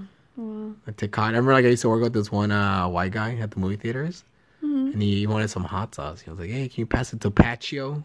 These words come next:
Speaker 1: <laughs>
Speaker 2: Can you pass it to Tepachio here?" I'm like, "What the hell's a Tepachio?" And he pointed at the Tapatio. I'm like, "Oh, it's a,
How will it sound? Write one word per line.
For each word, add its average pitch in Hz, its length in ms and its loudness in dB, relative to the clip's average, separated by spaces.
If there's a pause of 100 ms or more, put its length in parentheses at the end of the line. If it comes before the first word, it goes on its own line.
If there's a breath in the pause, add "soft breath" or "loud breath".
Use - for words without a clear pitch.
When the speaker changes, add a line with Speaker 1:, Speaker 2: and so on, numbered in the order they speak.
Speaker 1:
<laughs> - 100 -20
Speaker 2:
Can 285 600 8 (180)
you 196 100 12
pass 214 260 8
it 208 100 6
to 190 80 8
Tepachio 202 680 10
here?" 240 280 10
I'm 220 140 8
like, 160 140 8
"What 190 160 6
the 240 60 4
hell's 254 140 8
a 233 60 10
Tepachio?" 170 960 8
And 123 80 6
he 139 140 8
pointed 170 320 8
at 156 160 4
the 135 140 8
Tapatio. 131 580 4
I'm 196 60 8
like, 147 180 8
"Oh, 170 260 10
it's 160 160 10
a, 165 80 8